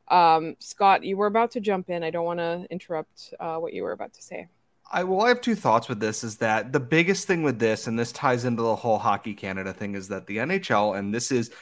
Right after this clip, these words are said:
Speaker 2: Gary Bettman specifically, because I believe he was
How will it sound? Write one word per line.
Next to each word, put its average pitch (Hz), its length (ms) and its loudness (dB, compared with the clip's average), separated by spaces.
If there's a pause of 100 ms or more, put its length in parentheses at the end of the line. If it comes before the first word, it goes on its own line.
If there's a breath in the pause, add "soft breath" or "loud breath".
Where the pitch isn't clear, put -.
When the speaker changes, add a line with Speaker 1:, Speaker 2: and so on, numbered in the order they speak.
(260 loud breath)
Speaker 2:
Gary 120 300 2
Bettman 135 460 2
specifically, 175 640 0
because 101 220 -6
I 92 100 -2
believe 104 440 -6
he 139 140 0
was 135 120 2